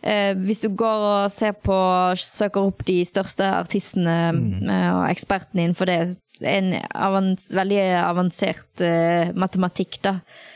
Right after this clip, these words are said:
Speaker 1: som
Speaker 2: Ja.
Speaker 1: ligger, eh,
Speaker 2: Ja, jeg har
Speaker 1: der.
Speaker 2: sett folk, eh, drive og konakolifisere, I guess, eh, sånn, eh,
Speaker 1: Ja. <laughs>
Speaker 2: Fibonacci-sekvensen og pi og masse
Speaker 1: Ja.
Speaker 2: sånne her mattegreier da.
Speaker 1: Ja.
Speaker 2: Men, eh,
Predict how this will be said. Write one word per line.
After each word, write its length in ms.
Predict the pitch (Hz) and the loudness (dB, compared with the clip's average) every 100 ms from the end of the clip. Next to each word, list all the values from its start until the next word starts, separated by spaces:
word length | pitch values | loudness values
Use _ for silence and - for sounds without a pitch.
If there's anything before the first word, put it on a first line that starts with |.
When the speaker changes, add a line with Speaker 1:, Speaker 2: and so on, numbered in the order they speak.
| - _ - | -20 _ -12
Speaker 1:
som 200 | 190 190 | -4 -2
Speaker 2:
Ja. 80 | 180 | 0
Speaker 1:
ligger, 400 | 170 175 165 165 | 0 0 0 0
eh, 440 | 175 175 175 175 | 0 0 -2 0
Speaker 2:
Ja, 60 | 156 | 0
jeg 60 | |
har 40 | 120 | 0
Speaker 1:
der. 60 | 123 | 0
Speaker 2:
sett 200 | 131 - | -2 -2
folk, 360 | 127 113 - | -2 -2 -2
eh, 200 | 127 120 | 0 0
drive 200 | 120 123 | 2 2
og 360 | 117 117 110 120 - | 2 2 2 0 -4
konakolifisere, 960 | - 135 123 - 120 107 127 127 110 110 | -4 -2 -2 -2 -2 0 -2 0 0 0
I 40 | |
guess, 300 | 110 113 - | 0 0 0
eh, 200 | 131 113 117 | 0 0 0
sånn, 400 | 127 113 110 110 | 0 0 2 2
eh, 280 | 110 104 | 0 0
Speaker 1:
Ja. 80 | 254 | 0
<laughs> 600 | 269 214 233 262 254 143 131 | -2 -2 0 0 0 0 -2
Speaker 2:
Fibonacci-sekvensen 840 | - 123 - - 123 120 - 120 | -2 -2 -2 -2 -2 0 0 0
og 120 | 123 - | 0 0
pi 420 | 120 113 117 120 | -2 0 0 2
og 280 | 120 117 120 | 2 2 2
masse 120 | 240 | 2
Speaker 1:
Ja. 80 | 233 | 0
Speaker 2:
sånne 180 | 226 123 | 0 0
her 60 | |
mattegreier 560 | 123 120 - 110 104 120 | 0 -2 -2 0 2 0
da. 120 | 131 - | 0 -2
Speaker 1:
Ja. 180 | 214 185 - - - - | -2 -2 -4 -16 -12 -2
Speaker 2:
Men, 280 | 135 123 | 0 2
eh, 460 | 127 120 117 117 110 | 2 2 2 0 -2